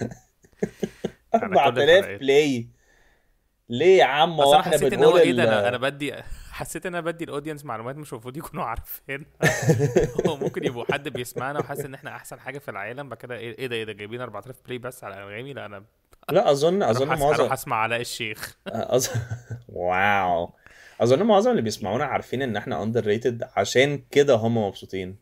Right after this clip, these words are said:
Speaker 2: يعني إحنا لو بقينا مشهورين، I think هيقولوا، "أنا أصلًا كنت بسمع كوالا لما كانوا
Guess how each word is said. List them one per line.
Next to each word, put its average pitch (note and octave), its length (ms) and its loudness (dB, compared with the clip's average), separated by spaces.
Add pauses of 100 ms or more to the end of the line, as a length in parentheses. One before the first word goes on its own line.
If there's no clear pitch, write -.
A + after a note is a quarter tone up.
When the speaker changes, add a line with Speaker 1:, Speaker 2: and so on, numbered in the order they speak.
(320)
Speaker 2:
يعني G2 160 0
إحنا D3 140 0
لو A#2+ 120 6
بقينا A2 720 -2
مشهورين، G#2+ 580 -4
I G#2 180 -4
think B2+ 160 -6
هيقولوا، A#2 280 0 (560)
"أنا E3+ 200 4
أصلًا D3+ 180 -4
كنت B2 140 -6
بسمع A#2 360 -2
كوالا C3 420 4
لما G2 220 -2
كانوا G#2+ 200 -4